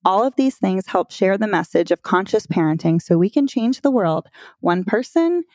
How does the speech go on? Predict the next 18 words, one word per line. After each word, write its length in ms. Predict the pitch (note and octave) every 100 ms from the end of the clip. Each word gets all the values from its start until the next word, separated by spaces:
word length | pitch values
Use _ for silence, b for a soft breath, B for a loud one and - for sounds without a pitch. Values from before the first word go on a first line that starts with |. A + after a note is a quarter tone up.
| _ _ -
and 200 | E3+ E3+
one 180 | F3
family 560 | G3+ G3 F#3 F#3 G3 G3+ _
at 160 | D#3+ E3+
a 60 |
time. 640 | E3+ - - - - G3 - _ _ _ _ _ _
If 160 | - E3
this 180 | G#3+ -
kind 240 | - C4+
of 100 | C#4
behavior 480 | C4 C4 A#3+ A#3 C#4
reframe 600 | C4 C4+ C4+ - F3+ E3+
and 160 | G3 G3
response 680 | F#3+ G3 A3 F#3+ E3+ F#3+ -
is 140 | G3
helpful 560 | - D4+ E4+ - C4 G3+
to 180 | - G3
you 580 | G3 F#4 D4 D3+ E3